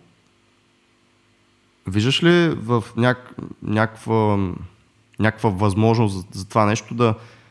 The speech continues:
да нам-, да с-, да изникнат едни такива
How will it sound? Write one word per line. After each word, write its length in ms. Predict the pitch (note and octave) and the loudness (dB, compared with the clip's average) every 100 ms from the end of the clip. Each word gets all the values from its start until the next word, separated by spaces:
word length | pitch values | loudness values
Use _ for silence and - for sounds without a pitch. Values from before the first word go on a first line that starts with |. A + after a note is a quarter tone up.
| _ - | _ -10
да 200 | F#2 G#2 | -2 2
нам-, 340 | G2 G2 F#2 - | 2 2 -2 -6
да 440 | G2 G2 F#2 F2+ | -2 0 0 -2
с-, 240 | F2 - - _ _ _ _ _ _ _ | -4 -10 -18 _ _ _ _ _ _ _
да 160 | - G#2+ | -2 0
изникнат 560 | F#2+ G#2+ B2 D#3 C#3 A#2+ | 2 2 2 0 0 0
едни 220 | G#2+ B2 | 0 -2
такива 680 | - - A#2 A#2 G#2+ G2+ | -4 -2 2 4 2 0